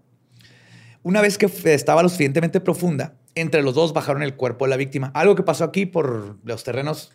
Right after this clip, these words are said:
como al metro, empezó a salir un chingo de agua. Entonces tenían que estar con unas cubetas vaciando el agua.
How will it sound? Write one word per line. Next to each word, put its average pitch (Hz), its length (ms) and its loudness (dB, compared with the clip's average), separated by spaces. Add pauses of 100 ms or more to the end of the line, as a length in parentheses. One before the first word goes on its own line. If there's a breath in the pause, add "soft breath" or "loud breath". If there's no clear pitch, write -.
como 107 260 -6
al 98 160 -6
metro, 165 560 -4
empezó 123 300 -10
a 113 40 -6
salir 127 180 -8
un 131 100 -8
chingo 131 220 -8
de 117 80 -6
agua. 113 160 -8
Entonces - 180 -20
tenían 113 200 -8
que 110 40 -10
estar 117 220 -12
con 120 100 -12
unas 120 140 -10
cubetas 113 360 -8
vaciando 107 360 -8
el 104 80 -6
agua. 98 140 -6